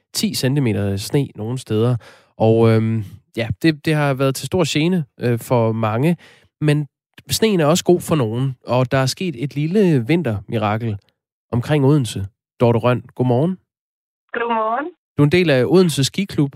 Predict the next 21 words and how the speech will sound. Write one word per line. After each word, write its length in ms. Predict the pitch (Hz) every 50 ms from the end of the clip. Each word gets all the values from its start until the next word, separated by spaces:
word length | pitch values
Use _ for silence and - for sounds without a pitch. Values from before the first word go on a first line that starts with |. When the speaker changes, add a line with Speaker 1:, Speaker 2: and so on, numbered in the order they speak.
| - - _ _ _ -
Speaker 1:
Hvad 120 | 135 131 127
er 40 | 147
det, 100 | 175 202
der 60 | 175
er 140 | 120 104 98 392
Speaker 2:
Ja. 60 | -
Speaker 1:
sket? 140 | 180 165 - - - _ _ _ _ _ _ _ _ _ _ _ -
Speaker 2:
<clears throat> 840 | - 220 208 202 185 - - - - - - - - - - _ _ -
Jamen, 180 | 302 285 285
der 80 | 277 294
er 60 | 302
jo 80 | 302 -
sket 160 | 359 359 330 247
det, 60 | 311 320 285
at 80 | 277
sneen 240 | - 330 320 277 240 - 233
faldt. 240 | - 254 - 254 - - - 262 247
Øh, 220 | 247 254 247 240 240 240 262
den 80 | 254 254 254 240 -
kom 120 | 285 269 - - 269
jo 60 | 277